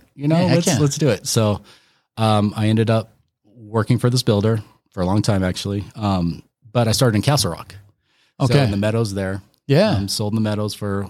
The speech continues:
Speaker 1: for a long time.
Speaker 2: So it sounds like you're not, you're not afraid of, of new opportunities or leaving something behind that,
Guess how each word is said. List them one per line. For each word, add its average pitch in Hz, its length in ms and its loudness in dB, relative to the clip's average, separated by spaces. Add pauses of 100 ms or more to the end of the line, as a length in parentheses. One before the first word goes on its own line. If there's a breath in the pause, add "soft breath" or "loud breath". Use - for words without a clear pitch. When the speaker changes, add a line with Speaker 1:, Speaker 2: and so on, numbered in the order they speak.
Speaker 1:
for 107 100 -10
a 104 60 -6
long 107 220 -4
time. 101 360 -6
Speaker 2:
So - 120 -10
it - 40 -6
sounds 302 200 -2
like - 140 -2
you're 208 100 0
not, 202 340 0
you're 160 140 0
not 269 240 -2
afraid 156 440 2
of, 113 340 -2
of 123 320 0 (300)
new 151 220 2
opportunities 131 580 2
or 143 260 2
leaving 139 760 0
something 123 800 -2 (100)
behind 127 540 0
that, 110 340 -2